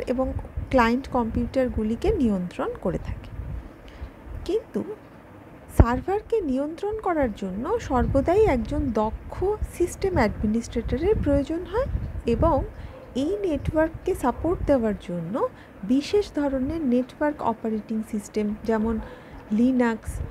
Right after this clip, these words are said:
উইন্ডোজ এনটি ইত্যাদির প্রয়োজন হয়ে থাকে। যদি সার্ভার বিকল হয়ে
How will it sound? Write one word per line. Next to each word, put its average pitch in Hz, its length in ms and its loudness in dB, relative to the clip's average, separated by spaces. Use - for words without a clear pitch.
উইন্ডোজ 233 500 2
এনটি 214 440 0
ইত্যাদির 240 500 2
প্রয়োজন 202 360 4
হয়ে - 260 2
থাকে। - 300 -4
যদি 302 340 6
সার্ভার 269 580 4
বিকল 415 480 6
হয়ে 339 200 4